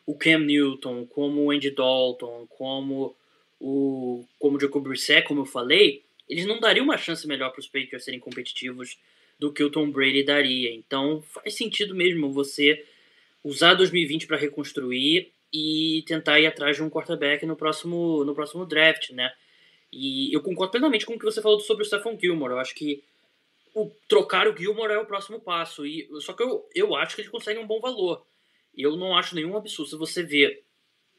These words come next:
um cara como DeForest Buckner ser trocado por uma escolha de primeira rodada e uma escolha alta, tá que o Stephon Gilmore é mais velho, mas os Colts tiveram que dar um baita contrato pro, pro DeForest Buckner.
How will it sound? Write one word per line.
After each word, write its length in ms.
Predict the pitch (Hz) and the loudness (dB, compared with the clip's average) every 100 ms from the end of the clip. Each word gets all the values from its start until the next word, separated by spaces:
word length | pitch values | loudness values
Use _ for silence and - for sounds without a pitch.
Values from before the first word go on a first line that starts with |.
| _ 160 | _ -10
um 80 | |
cara 180 | 139 143 | -2 -2
como 140 | 139 139 | 0 -2
DeForest 420 | 139 151 160 143 | -2 -2 -6 -2
Buckner 500 | 143 147 - 127 120 _ _ _ | 0 0 -2 -6 -6 _ _ _
ser 140 | 156 | -6
trocado 320 | 147 143 143 | -2 0 -2
por 80 | 143 | -2
uma 100 | 143 | -2
escolha 240 | 139 143 139 | 0 -2 -2
de 60 | |
primeira 240 | - 135 127 | -4 -2 -2
rodada 340 | 117 156 180 | 4 4 4
e 40 | |
uma 80 | 147 | 2
escolha 360 | 139 147 139 - | 0 0 0 2
alta, 520 | 131 156 208 208 131 - _ _ _ _ _ _ | 2 2 2 -2 -4 -6 _ _ _ _ _ _
tá 120 | 151 | -4
que 80 | - | -2
o 20 | |
Stephon 260 | 185 175 160 | -8 -8 -6
Gilmore 340 | 156 175 170 | -4 -2 -4
é 80 | 147 | -6
mais 220 | 147 165 | -4 -4
velho, 520 | 165 - 175 160 127 - _ _ _ | -2 4 4 4 0 -8 _ _ _
mas 240 | 123 123 139 | -8 -6 -8
os 100 | - | -6
Colts 240 | 143 143 | -6 -4
tiveram 220 | 156 156 | -4 -4
que 80 | 156 | -2
dar 80 | 170 | -6
um 100 | 165 | -4
baita 320 | 139 151 170 | -4 -2 -4
contrato 560 | - 135 131 135 139 143 | -6 -8 -2 -2 -2 -6
pro, 960 | 143 143 151 156 156 151 143 139 - - | -2 0 2 2 4 6 4 2 -6 -2
pro 160 | 143 | 0
DeForest 340 | 151 156 160 165 | 0 -2 -4 -2
Buckner. 400 | 175 170 139 | -4 -2 -4